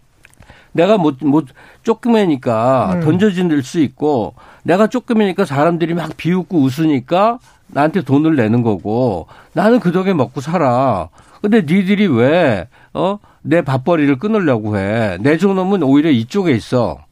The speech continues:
Speaker 1: 심지어는 이 대회 유명했던 저-, 선수가 많이 나왔던 사람이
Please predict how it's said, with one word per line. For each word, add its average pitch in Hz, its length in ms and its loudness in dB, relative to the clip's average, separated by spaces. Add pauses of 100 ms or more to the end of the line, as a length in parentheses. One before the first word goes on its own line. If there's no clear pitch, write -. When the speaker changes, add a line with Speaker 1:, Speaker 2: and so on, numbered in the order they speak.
(800)
Speaker 1:
심지어는 190 880 0
이 175 260 0
대회 139 380 2 (160)
유명했던 160 920 0
저-, 123 300 -2
선수가 156 440 -2
많이 113 200 0
나왔던 113 400 0
사람이 113 460 -2